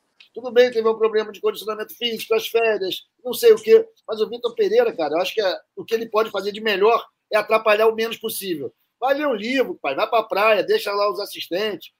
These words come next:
sei lá, faz alguma coisa pra não atrapalhar o desenvolvimento do time. Eu vejo o time com dificuldades muito básicas, cara. Na hora que eles vão bater uma lateral, não tem uma jogadinha certa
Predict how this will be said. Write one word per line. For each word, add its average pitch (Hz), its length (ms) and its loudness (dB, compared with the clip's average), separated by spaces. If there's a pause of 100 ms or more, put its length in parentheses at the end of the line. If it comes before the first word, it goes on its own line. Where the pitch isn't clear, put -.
sei 320 160 -2
lá, 247 340 6 (280)
faz 277 200 2
alguma 269 320 -2
coisa 262 220 2
pra 254 160 0
não 269 180 0
atrapalhar 262 640 0 (100)
o 262 160 -12 (100)
desenvolvimento 240 520 -2
do 254 80 -14
time. 202 340 -12 (240)
Eu - 80 -6
vejo 262 220 -4
o - 40 -10
time 262 220 -8
com 269 100 -12
dificuldades 247 600 -2
muito 277 240 -8
básicas, 220 480 4
cara. 117 240 -6 (320)
Na 196 100 -4
hora 254 160 2
que - 100 -8
eles 220 160 -10
vão 247 120 0
bater 240 240 2
uma 247 100 -4
lateral, 240 640 2 (200)
não 247 120 -12
tem 269 220 -4
uma 262 160 -2
jogadinha 233 500 -2
certa 220 540 -8